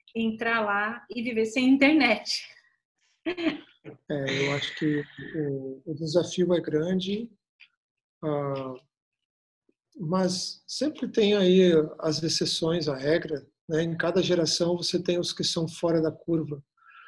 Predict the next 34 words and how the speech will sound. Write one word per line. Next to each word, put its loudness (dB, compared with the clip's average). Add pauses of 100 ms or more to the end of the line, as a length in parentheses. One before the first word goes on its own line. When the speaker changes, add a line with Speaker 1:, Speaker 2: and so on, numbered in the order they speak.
(500)
Speaker 2:
E, 4
assim, 2 (640)
cada 0
geração 2
vai 2
ter -2
que 0
descobrir -2 (100)
o -8
seu, -4
a -10
sua -2
estratégia. -2 (240)
Speaker 1:
Uhum. -4 (100)
Speaker 2:
Então, -2 (400)
é -4
difícil -2
a 0
gente -4
dizer 0
o 4
que -14 (640)
deve -2
acontecer, -4
o -10
que -14
vai -6
acontecer, -6
o 0
que -6
não -4
vai. -6 (840)
É, -4
a, -16